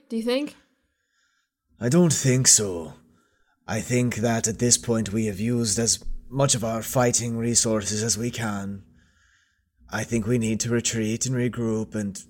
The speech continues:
Speaker 2: rally support from the greater continent to get a more coherent plan in place on a, on a national picture in terms of what we do next.
Speaker 1: Yeah, I think so.
Speaker 2: It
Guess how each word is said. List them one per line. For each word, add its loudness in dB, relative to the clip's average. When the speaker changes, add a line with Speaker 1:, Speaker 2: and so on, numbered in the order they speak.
Speaker 2:
rally 0
support 0
from -6
the -4
greater -6
continent -4
to -4
get 0
a 2
more 6
coherent 4
plan 2
in 0
place 4
on 0
a, -4
on -14
a -8
national -2
picture -8
in -14
terms -10
of -12
what -12
we -10
do -12
next. -12
Speaker 1:
Yeah, -6
I -8
think -8
so. -10
Speaker 2:
It -20